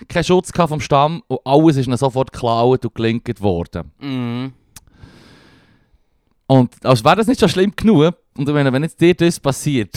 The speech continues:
Speaker 1: dann würdest du doch sagen, hey, irgendwo, äh, muss ich anfangen. <laughs> Aber er und sein Brü-, eine seiner Brüder stritten sich häufig, schließlich ermordete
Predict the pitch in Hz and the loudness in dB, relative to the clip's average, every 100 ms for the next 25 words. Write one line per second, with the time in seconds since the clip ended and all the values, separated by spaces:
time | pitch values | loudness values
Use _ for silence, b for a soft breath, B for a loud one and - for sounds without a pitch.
0 | - 156 135 - - 139 143 135 110 120 | 0 2 2 0 -2 -2 0 -2 -2 -4
1 | 139 127 139 120 127 - _ _ _ _ | -4 -4 -4 -2 -2 -2 _ _ _ _
2 | _ _ _ 127 117 - 110 117 110 127 | _ _ _ -8 -8 -8 -6 -2 2 2
3 | - 98 104 - 156 180 - 151 120 104 | 2 0 0 -2 0 0 0 -2 -2 -10
4 | B B B B B B - 190 202 165 | B B B B B B 0 2 2 2
5 | 170 175 185 156 175 202 143 160 147 160 | 2 2 0 -2 0 0 0 -2 -2 -2
6 | 151 139 160 160 - 131 - - 165 143 | -2 -4 -4 -6 -4 -6 -6 -10 -2 0
7 | 160 147 - 123 135 147 - 127 120 120 | 0 -4 -8 -8 -6 -8 -8 -6 -2 -2
8 | 135 127 135 | -2 -4 -6